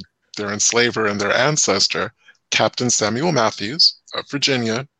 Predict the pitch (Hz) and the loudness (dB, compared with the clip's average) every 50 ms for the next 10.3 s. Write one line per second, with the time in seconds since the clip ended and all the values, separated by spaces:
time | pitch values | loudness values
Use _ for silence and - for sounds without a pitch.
0 | _ _ _ - 135 123 127 117 123 117 110 - - - 120 - - - 107 107 | _ _ _ -6 -4 -2 -2 -2 -2 -2 0 0 0 0 0 -2 -2 -2 -2 -2
1 | 101 110 117 113 98 - - - - - - - - - - _ _ _ _ - | -2 -2 -2 -2 -2 -4 -6 -8 -12 -14 -16 -20 -20 -20 -20 _ _ _ _ -4
2 | - 131 143 196 - - 113 104 110 139 165 190 202 214 - - 185 185 190 180 | -2 0 0 0 0 -2 -4 -4 2 2 4 4 4 2 2 2 2 2 4 4
3 | 175 180 175 165 175 185 - 104 104 104 165 170 143 _ _ - - 117 110 - | 4 4 4 4 4 2 2 0 -2 -2 -4 -6 -10 _ _ -6 -4 -2 -2 -2
4 | - 123 123 127 127 127 - - - _ _ _ _ _ _ - 98 92 123 117 | 0 2 4 4 4 2 0 -4 -12 _ _ _ _ _ _ -10 -4 0 2 2
5 | 117 120 117 113 127 147 143 123 - - - - - - - - - 107 - 127 | 4 2 2 2 0 0 0 -2 -4 -4 -4 -6 -6 -6 -8 -10 -12 -12 -14 -14
6 | 135 _ _ _ _ _ - - - 123 110 101 110 101 101 101 98 - - - | -18 _ _ _ _ _ -20 -18 -14 -12 -10 -8 -8 -6 -6 -8 -8 -6 -4 -2
7 | 175 123 101 110 123 156 - _ - - _ _ _ _ _ _ _ _ _ _ | -2 -2 -2 -4 -8 -12 -14 _ -20 -20 _ _ _ _ _ _ _ _ _ _
8 | _ _ - - - - 131 123 123 120 - 117 113 110 - - - - - - | _ _ -20 -12 -4 -2 0 2 2 2 2 2 0 0 0 0 -2 0 0 0
9 | - - 180 - - - - - 170 170 180 - - - - 190 - - - - | -2 -2 -2 -4 -4 -4 -4 -2 -2 -2 0 -2 -2 -2 -2 -2 -2 -4 -4 -2
10 | 226 208 214 226 - | -4 -4 -4 -8 -10